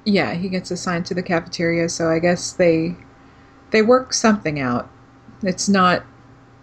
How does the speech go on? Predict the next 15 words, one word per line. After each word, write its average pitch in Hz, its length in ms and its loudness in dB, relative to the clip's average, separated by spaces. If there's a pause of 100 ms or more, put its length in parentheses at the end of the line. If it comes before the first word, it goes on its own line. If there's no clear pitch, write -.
(500)
well, 180 360 0
so 202 200 2
he's 196 200 0
still, 185 380 0
he's 185 320 -2
working 180 720 0
with 180 240 2
the 190 80 0
prisoners 180 560 -2
again, 175 440 0
but 160 260 0 (1040)
supposedly 190 1080 2 (1500)
not 170 460 2
as, 160 560 -2
uh, 156 300 0